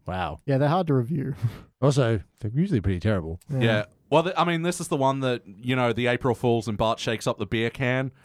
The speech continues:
Speaker 1: Uh, uh,
Speaker 2: So there's
Speaker 1: yeah,
Speaker 2: another,
Speaker 1: yeah,
Speaker 2: there's, like,
Speaker 1: right.
Speaker 2: the whole first,
Speaker 1: There's actually something else going
Speaker 2: the
Speaker 1: on.
Speaker 2: first part
Speaker 1: Yep.
Speaker 2: is, uh, original material.
Speaker 1: Yep, gotcha.
Speaker 3: But, yeah, then it sort of tanks because it's a clip show in acts two and three and everything's flimsily set up, but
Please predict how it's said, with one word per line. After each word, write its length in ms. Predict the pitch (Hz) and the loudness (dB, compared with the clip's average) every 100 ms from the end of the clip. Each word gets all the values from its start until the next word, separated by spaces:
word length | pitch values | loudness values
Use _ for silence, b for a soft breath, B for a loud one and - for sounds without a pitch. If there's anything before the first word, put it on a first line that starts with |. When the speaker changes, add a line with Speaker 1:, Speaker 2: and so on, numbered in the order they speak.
| B | B
Speaker 1:
Uh, 320 | 107 113 120 117 98 | 2 4 4 2 0
uh, 420 | 101 110 113 113 | 0 2 2 2
Speaker 2:
So 20 | |
there's 120 | - 160 | 4 4
Speaker 1:
yeah, 40 | |
Speaker 2:
another, 160 | 175 - | 4 4
Speaker 1:
yeah, 60 | |
Speaker 2:
there's, 140 | 160 151 | 4 4
like, 80 | 165 | 4
Speaker 1:
right. 60 | |
Speaker 2:
the 120 | 151 131 | 2 2
whole 200 | 160 147 | 2 2
first, 320 | 156 143 131 | 2 4 6
Speaker 1:
There's 200 | 135 117 | 4 4
actually 340 | 117 - 113 | -2 0 -2
something 220 | 101 104 | 0 -2
else 140 | 98 101 | -2 0
going 160 | 101 | 0
Speaker 2:
the 60 | 92 | 4
Speaker 1:
on. 40 | |
Speaker 2:
first 200 | 175 156 | 4 4
part 240 | - 147 139 | 4 4 4
Speaker 1:
Yep. 60 | |
Speaker 2:
is, 120 | 127 123 | 2 0
uh, 300 | 123 120 120 | 0 0 2
original 320 | 139 127 127 | 2 4 2
material. 480 | 123 127 131 135 135 - | 0 0 -2 -4 -8 -2
Speaker 1:
Yep, 160 | 113 - _ - | -2 -2 _ -2
gotcha. 200 | 127 113 | 0 0
Speaker 3:
But, 80 | 120 | 0
yeah, 220 | 117 101 | 0 2
then 200 | 123 113 | 0 0
it 180 | 104 - | -2 -2
sort 200 | 110 98 | 0 0
of 100 | - | -2
tanks 440 | - 95 85 - | -4 -4 -6 -8
because 360 | - - 98 90 | -4 0 0 -2
it's 160 | 85 | -4
a 60 | 101 | -4
clip 240 | - 104 | 0 0
show 200 | - 90 | 2 0
in 100 | 90 | 2
acts 200 | 92 - | -2 -4
two 220 | - 98 | 0 0
and 100 | 87 | 0
three 320 | - 98 85 85 | -4 -2 -2 -2
and 80 | 85 | -2
everything's 400 | 82 78 85 - | -4 -6 -8 -2
flimsily 440 | 90 85 90 85 | -2 -2 -4 -6
set 200 | - 87 | -4 -6
up, 140 | 92 - | -6 -4
but 220 | 107 | -4